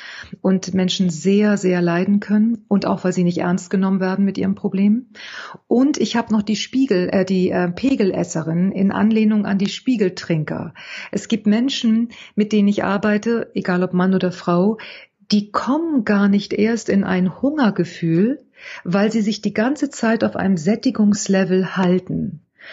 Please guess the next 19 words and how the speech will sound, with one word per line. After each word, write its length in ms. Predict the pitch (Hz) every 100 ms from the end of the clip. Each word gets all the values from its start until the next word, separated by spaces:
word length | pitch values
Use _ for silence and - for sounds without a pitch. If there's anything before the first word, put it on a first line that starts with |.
| -
Für 220 | - 226
die 180 | 220 277
bedeutet 720 | 285 269 220 226 226 214 -
körperlicher 720 | 226 262 277 247 233 214 190
Hunger, 580 | 214 277 214 165 165 - - - -
wie 80 | 202
bei 180 | 202
den 140 | 208 202
Alkoholikern 680 | 190 196 185 226 226 208 190
das 120 | 190
Spiegeltrinken, 720 | - 226 214 214 - 170 170
dass 160 | 165 175
du 80 | -
immer 140 | 190
ein 80 | 180
Level 360 | 175 196 185
an 140 | 190 190
Alkohol 500 | 190 208 190 165 165
hast, 300 | 180 196